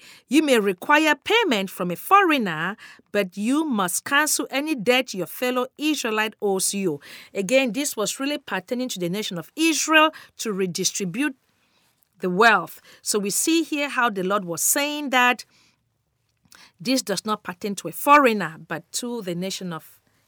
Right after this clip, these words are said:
Israel or to the Israelite.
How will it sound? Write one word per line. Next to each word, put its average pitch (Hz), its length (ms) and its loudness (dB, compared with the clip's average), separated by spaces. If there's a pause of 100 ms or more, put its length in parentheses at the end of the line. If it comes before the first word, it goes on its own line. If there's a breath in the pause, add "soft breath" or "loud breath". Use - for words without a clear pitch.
(140)
Israel 285 640 0
or 175 140 -8
to - 100 -12
the 165 300 -10
Israelite. 190 880 -6